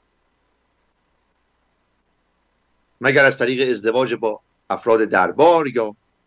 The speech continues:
نوعی رفتارهای خاص، بعضاً برخی از اشخاص توانستن قدرت بگیرن، امیرکبیرها یا افراد دیگر، آن هم بسته به شرایط خاص.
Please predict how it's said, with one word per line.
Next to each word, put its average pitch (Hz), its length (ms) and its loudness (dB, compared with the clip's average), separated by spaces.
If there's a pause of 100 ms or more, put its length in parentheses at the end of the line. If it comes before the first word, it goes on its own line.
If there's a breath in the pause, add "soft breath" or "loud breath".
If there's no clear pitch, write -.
(180)
نوعی 117 360 -4
رفتارهای 101 580 2
خاص، 190 540 0 (1700)
بعضاً 131 340 2
برخی 147 360 0
از 127 180 -2
اشخاص 123 340 -12
توانستن 110 600 -16 (180)
قدرت 110 400 -4
بگیرن، 87 460 -20
امیرکبیرها 95 760 -6
یا 101 180 -4 (220)
افراد - 360 -6
دیگر، - 300 -20 (1700)
آن 98 120 -10
هم 113 120 -2
بسته 113 220 -2
به 104 60 -2
شرایط 90 400 -4
خاص. - 440 -10